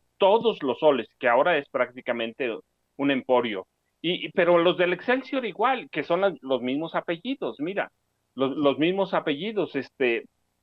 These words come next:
con, con, con diferentes nombres, pero igual, ¿para qué están? Para servir a,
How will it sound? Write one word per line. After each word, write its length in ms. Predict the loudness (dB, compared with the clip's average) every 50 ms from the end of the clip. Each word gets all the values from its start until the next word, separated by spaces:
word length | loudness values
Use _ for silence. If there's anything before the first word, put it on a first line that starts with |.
| _ _ _ _ _ _ _ _ _ _ _ _ _ _ _ _ _
con, 220 | -14 -12 -12 -12 -10 0
con, 200 | 0 0 0 2
con 160 | 0 0 2
diferentes 540 | 0 0 0 0 0 0 -2 -2 -6 -8 -2
nombres, 360 | 0 0 0 0 -2 -4 -4
pero 160 | -4 -4 -2 -2
igual, 460 | -4 -2 -2 0 0 0 0 -2 0 0
¿para 180 | 0 0 0 -2
qué 80 | -4
están? 240 | -6 -6 -6 -8 -6
Para 200 | -4 -4 -4 -4
servir 440 | -4 -8 -12 -10 -8 -6 -6 -2 -2
a, 380 | -2 -2 -2 -4 -6 -10 -14